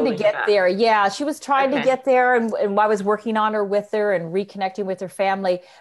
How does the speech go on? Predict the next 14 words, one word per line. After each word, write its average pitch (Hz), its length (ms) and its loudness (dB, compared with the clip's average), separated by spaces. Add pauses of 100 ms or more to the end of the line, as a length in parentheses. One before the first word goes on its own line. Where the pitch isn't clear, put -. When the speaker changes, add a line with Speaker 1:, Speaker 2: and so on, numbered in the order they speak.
Speaker 1:
but 214 280 0
I, 220 220 0
she 233 220 -6
needed 240 320 -2
to 220 80 -8
forgive 190 320 -4
herself - 840 -4
and 190 160 -4
to 208 120 -2
Speaker 2:
Mm. - 20 -2 (200)
Speaker 1:
remove 147 240 -10
herself 208 520 -2
from 185 200 -6
this. 160 340 -4